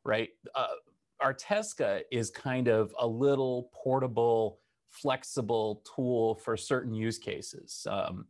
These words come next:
you know, and then that's kind of the metaphorical tablet. So that's really what they've done here. Um, it's a pretty cool product.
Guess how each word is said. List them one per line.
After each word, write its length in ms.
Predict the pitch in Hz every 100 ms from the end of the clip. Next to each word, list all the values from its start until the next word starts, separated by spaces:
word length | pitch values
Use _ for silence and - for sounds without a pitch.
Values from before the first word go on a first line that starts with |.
| _ - - -
you 140 | 123
know, 160 | 107 104
and 100 | 127
then 160 | 143 147
that's 200 | 147 -
kind 180 | 143
of 60 | 131
the 200 | 131 123
metaphorical 720 | 127 127 120 - 117 107 98
tablet. 480 | - 110 101 - - -
So 400 | - 123 113 - - -
that's 220 | 190 208
really 180 | 247 196
what 180 | 147 139
they've 200 | 117 -
done 260 | 95 104
here. 400 | 110 135 127 127 -
Um, 400 | 110 107 107 104
it's 180 | 147 139
a 60 | 135
pretty 300 | - 165 156
cool 200 | 151 139
product. 600 | - 110 117 117 -